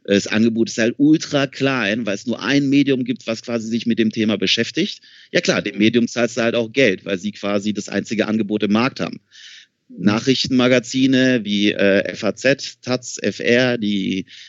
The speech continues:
äh, ganzen Regionaltitel, das sind ja meistens Allgemeininformationen. Die kann ich an unterschiedlichsten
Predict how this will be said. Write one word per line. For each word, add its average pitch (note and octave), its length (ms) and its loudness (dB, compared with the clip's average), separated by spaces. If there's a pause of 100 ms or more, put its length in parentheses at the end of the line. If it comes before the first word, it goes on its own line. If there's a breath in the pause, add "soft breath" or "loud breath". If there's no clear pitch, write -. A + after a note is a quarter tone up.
(180 loud breath)
äh, G2+ 100 0
ganzen G#2 320 0
Regionaltitel, G#2+ 920 0
das G#2+ 160 -2
sind A#2+ 140 -2
ja A#2 100 0
meistens A2 720 -2
Allgemeininformationen. G#2+ 1200 0
Die G#2+ 60 -10
kann G#2 140 0
ich G#2+ 100 -2
an A2 100 -2
unterschiedlichsten B2 1500 0